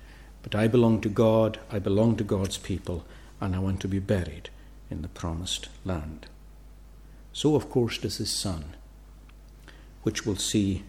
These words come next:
tonight. But I want you to ask yourself before I close where your citizenship is today. You're living in this world. Do you belong to it?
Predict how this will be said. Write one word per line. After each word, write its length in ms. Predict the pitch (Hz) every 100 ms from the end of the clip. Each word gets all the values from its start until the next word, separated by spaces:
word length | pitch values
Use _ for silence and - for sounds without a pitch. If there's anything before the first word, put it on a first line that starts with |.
| -
tonight. 520 | 127 110 95 80 -
But 200 | - 104 - - - - - - -
I 60 | 110
want 260 | 107 113
you 160 | 123 127
to 220 | 127 123
ask 260 | 127 127 -
yourself 400 | 127 - 107 95
before 400 | 107 - 113 107
I 80 | 104
close 500 | - 127 110 104 -
where 180 | 117
your 260 | 110 117 123
citizenship 800 | 120 107 107 - 92 95 90 -
is 220 | 90 87
today. 400 | - 98 92 76 - - - - - - - -
You're 140 | 127
living 260 | 127 143 127
in 140 | 113
this 280 | 117 117 -
world. 360 | 107 92 80 - - - -
Do 80 | -
you 80 | 98
belong 380 | 101 104 113
to 160 | 110 123
it? 200 | 120 -